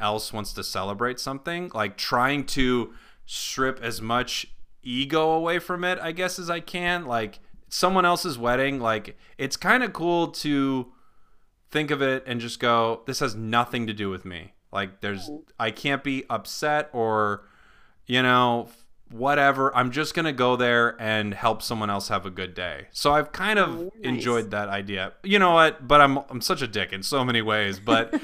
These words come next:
Speaker 2: <laughs>
Speaker 1: uh, that's just something I feel like I've been thinking a lot about lately. So, I don't know. If you, if you miss a friend's baby shower for a run,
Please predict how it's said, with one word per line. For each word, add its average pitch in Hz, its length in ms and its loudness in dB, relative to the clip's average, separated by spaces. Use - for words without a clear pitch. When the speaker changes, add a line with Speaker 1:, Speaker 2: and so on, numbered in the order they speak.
Speaker 2:
<laughs> - 200 -10
Speaker 1:
uh, 123 400 2
that's 143 300 -2
just 156 160 -2
something 139 320 0
I 117 80 4
feel 120 260 2
like 107 480 2
I've 104 320 -4
been 110 220 -4
thinking 107 340 -4
a 95 60 -4
lot 92 180 -4
about 92 300 -8
lately. 87 340 -12
So, 151 580 2
I 127 100 2
don't 107 140 2
know. 87 240 -8
If 117 180 -6
you, 214 260 -2
if 143 120 -6
you 208 120 -4
miss 156 400 -2
a 117 60 -2
friend's 110 400 -4
baby 101 340 -4
shower 135 360 2
for 104 200 -6
a 95 60 -6
run, 107 320 -4